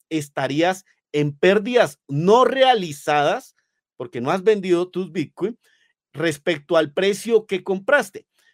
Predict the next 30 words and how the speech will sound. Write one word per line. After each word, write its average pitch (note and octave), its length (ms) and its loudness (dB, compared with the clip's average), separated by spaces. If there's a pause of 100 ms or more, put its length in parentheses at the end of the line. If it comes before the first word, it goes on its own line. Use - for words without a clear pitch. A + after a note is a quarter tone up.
(140)
Y D3 180 -2
esto A3+ 600 2
ocurre F3 440 -4
muchas G3+ 440 -8
veces E3+ 400 -2 (300)
porque C3+ 240 -10
pensamos D#3+ 500 -4
que D#3+ 440 -4
comprar C#3+ 920 -2
cuando B2+ 580 -8
simplemente F#3+ 800 -4
el A#2+ 160 -10
precio D3+ 300 0
de E3 80 2
Bitcoin B2+ 280 -16 (320)
retrocede, G3+ 840 0 (280)
pues D3+ 200 -2
sería E3 340 2
bueno, C4 340 0
y C#3+ 120 -6
a D3+ 80 0
veces G3 480 -2
no G#3 320 2
es G#3+ 240 0
tan G#3+ 180 -2
así. B3 320 -6 (320)
Fíjese G3 340 -4
que F#3+ 160 0
en D#3 80 -2
este G3+ 560 0